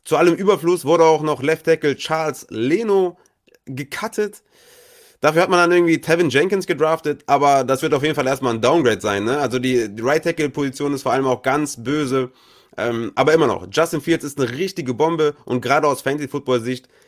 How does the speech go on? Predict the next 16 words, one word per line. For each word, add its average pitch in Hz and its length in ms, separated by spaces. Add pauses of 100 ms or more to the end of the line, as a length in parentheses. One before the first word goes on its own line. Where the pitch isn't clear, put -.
(140)
ist 156 140
natürlich 135 500
dieses, 117 480
äh, 104 240
die 113 80
Kombination 139 480
aus 110 220
seinem 113 340
Arm 139 340
und 123 140
seiner 107 160
Rushing 120 340
Ability 110 500
einfach 123 360
pures 139 320
Fantasy-Gold 107 680